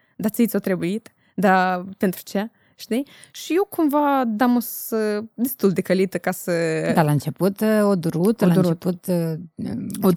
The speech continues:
Speaker 2: puneau în
Speaker 1: foarte
Speaker 2: gardă.
Speaker 1: tare. Da, o durut foarte tare. Nu, nu mă puneau în gardă, m-, m-au durut foarte tare că, uh, nu puteam să înțeleg de ce oamenii sunt așa de meschini și știu să critici pe alții neuitându-se la ei.
Speaker 2: Mhm.
Speaker 1: Pentru că eu sunt sigur că la nimeni nu este perfect, la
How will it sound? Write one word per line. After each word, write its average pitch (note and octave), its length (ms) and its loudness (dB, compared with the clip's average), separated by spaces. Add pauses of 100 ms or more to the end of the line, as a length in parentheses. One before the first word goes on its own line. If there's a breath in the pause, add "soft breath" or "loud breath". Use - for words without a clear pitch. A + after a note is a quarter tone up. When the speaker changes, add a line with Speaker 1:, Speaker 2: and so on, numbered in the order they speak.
Speaker 2:
puneau G3 220 8
în G#3+ 100 10
Speaker 1:
foarte F3 80 4
Speaker 2:
gardă. D#3+ 140 2
Speaker 1:
tare. E3+ 200 0 (340 loud breath)
Da, G#3+ 200 4
o G#3+ 100 6
durut B3 200 4
foarte A3+ 260 -2
tare. G#3 200 2
Nu, A3+ 220 6
nu A3 120 4
mă A3+ 120 6
puneau G3+ 280 2
în F#3 60 4
gardă, G#3+ 280 2
m-, G3+ 180 2
m-au G#3 300 4
durut G#3+ 260 0
foarte G3 280 -6
tare A3+ 200 2
că, G3 320 -2 (400 loud breath)
uh, F#3+ 420 2
nu G#3+ 160 4
puteam G#3+ 220 0
să G3+ 100 -2
înțeleg G3 260 0
de F#3 100 -2
ce A3 160 -2
oamenii G#3 440 4
sunt G3+ 240 -2
așa G#3 200 -4
de F#3+ 180 2 (340 loud breath)
meschini B3+ 580 2 (200 soft breath)
și - 240 -10
știu - 240 0
să A#3+ 160 -2
critici G#3+ 400 -2
pe - 100 -2
alții A#3+ 320 0
neuitându-se G3+ 600 2
la G#3 80 -2
ei. F3+ 300 -2 (180)
Speaker 2:
Mhm. E3+ 460 -2 (220)
Speaker 1:
Pentru A3 220 0
că - 80 -4
eu A3+ 60 4
sunt A#3+ 160 -2
sigur F#3+ 260 -2
că G#3 120 -4
la G#3 80 2
nimeni G3 420 4
nu E3+ 80 2
este E3+ 220 -4
perfect, - 440 -10
la A#3+ 80 -6